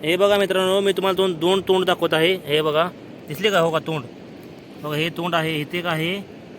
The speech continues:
आणि बघा ह्या इथे एक आहे छोटंसं तोंड. आणि इथं आतमध्ये आला ना, त्याला वाटतं की आपण सुरक्षित आहोत, आतमध्ये आहोत, त्याला वाटतं अडचण आहे म्हणून लपून बसतो आतमध्ये.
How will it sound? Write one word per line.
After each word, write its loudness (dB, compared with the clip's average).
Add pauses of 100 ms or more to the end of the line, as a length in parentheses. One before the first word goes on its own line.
(200)
आणि -6
बघा -2
ह्या -2
इथे -6
एक -6
आहे -4 (100)
छोटंसं -6
तोंड. -4 (600)
आणि -6 (120)
इथं -4
आतमध्ये 2
आला 4
ना, 4 (1120)
त्याला 4
वाटतं 2
की 2
आपण 4
सुरक्षित 2
आहोत, 6 (100)
आतमध्ये 4
आहोत, 8 (880)
त्याला 2
वाटतं 6
अडचण 4
आहे 6
म्हणून 2
लपून 2
बसतो 4
आतमध्ये. 4